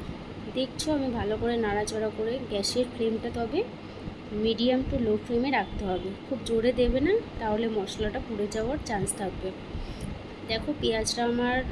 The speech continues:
মোটামুটি একটা লাল লাল হয়ে গেছে। এর মধ্যে এবার আমি ওই ছাড়ানো চিংড়ি মাছগুলো দিয়ে দেবো।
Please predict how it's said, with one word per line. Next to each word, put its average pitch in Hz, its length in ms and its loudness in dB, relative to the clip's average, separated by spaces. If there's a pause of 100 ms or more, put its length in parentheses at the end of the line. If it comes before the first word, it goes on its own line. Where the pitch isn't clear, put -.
(120)
মোটামুটি 254 520 2
একটা 269 240 -2
লাল 208 240 4
লাল 220 280 4
হয়ে 214 200 4
গেছে। 226 360 0 (540)
এর 226 220 6
মধ্যে 240 360 2
এবার 220 260 2
আমি 226 280 8 (380)
ওই 233 200 2
ছাড়ানো 214 560 0
চিংড়ি 214 380 0
মাছগুলো 233 500 6 (500)
দিয়ে 202 160 2
দেবো। 170 260 -2